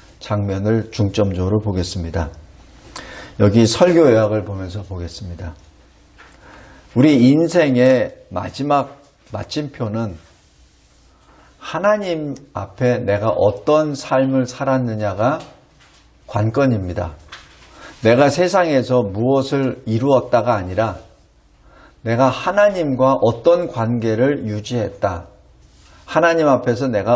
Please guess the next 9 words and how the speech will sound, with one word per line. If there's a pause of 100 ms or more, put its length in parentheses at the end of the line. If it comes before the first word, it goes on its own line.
어떻게
살았다
하는
것이 (380)
실은
결론입니다. (1200)
오늘
여기
사울,